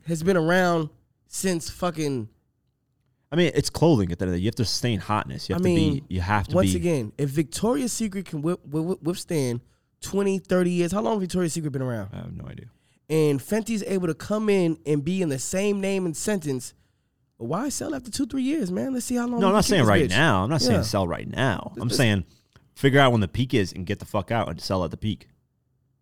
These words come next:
Speaker 2: I would do that. That's, that's, that's an exit strategy in business, bro. That's the most important thing, is to have an exit strategy in business. Exit. You need to know when to exit. 'Cause if you stay too long, remember when Akon signed Lady Gaga?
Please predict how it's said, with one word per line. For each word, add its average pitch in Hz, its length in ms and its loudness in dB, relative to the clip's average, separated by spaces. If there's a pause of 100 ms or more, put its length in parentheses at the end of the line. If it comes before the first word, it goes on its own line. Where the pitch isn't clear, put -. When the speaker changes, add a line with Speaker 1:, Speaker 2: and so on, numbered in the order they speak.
(480)
Speaker 2:
I 127 160 4
would 90 140 2
do 82 120 -6
that. 65 180 -4
That's, 107 260 0
that's, - 200 0 (320)
that's 175 160 4
an 165 200 6
exit 123 320 4
strategy 104 460 6
in 85 120 0
business, 85 360 2
bro. 65 240 -6 (140)
That's 104 240 0
the - 80 0
most 104 240 4
important 101 420 2
thing, 101 140 0
is 85 80 -4
to 101 80 -6
have 92 280 0
an 90 160 -2
exit 87 400 -4
strategy 82 540 -4
in - 120 -6
business. - 420 -10 (100)
Exit. 85 460 -4
You 90 100 -6
need 95 160 0
to 95 60 -2
know 90 160 0
when 82 180 -2
to - 160 -8
exit. 80 240 -6
'Cause - 80 -14 (100)
if 82 120 -10
you 107 80 -4
stay 120 240 2
too 110 140 0
long, 92 160 0
remember 113 200 0
when 123 80 2
Akon 117 320 0
signed 113 240 -2
Lady 107 160 0
Gaga? 110 340 0